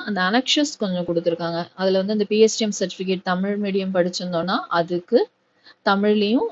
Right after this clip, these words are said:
இங்கிலீஷ்லையும் கொடுத்துருக்காங்க. அப்புறம் த-,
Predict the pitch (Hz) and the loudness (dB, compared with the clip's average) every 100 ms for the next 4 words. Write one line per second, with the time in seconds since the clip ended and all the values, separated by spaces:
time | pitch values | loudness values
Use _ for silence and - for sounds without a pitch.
0 | - 202 214 226 - 220 226 208 175 185 | -4 -2 2 2 2 2 4 2 0 -2
1 | 175 175 165 208 - _ _ _ _ _ | -2 -4 -2 -6 -8 _ _ _ _ _
2 | - 185 - 254 466 _ _ _ _ _ | -6 -4 2 2 0 _ _ _ _ _
3 | _ _ _ _ _ _ _ _ _ _ | _ _ _ _ _ _ _ _ _ _
4 | - - - 208 208 | -20 -6 2 2 2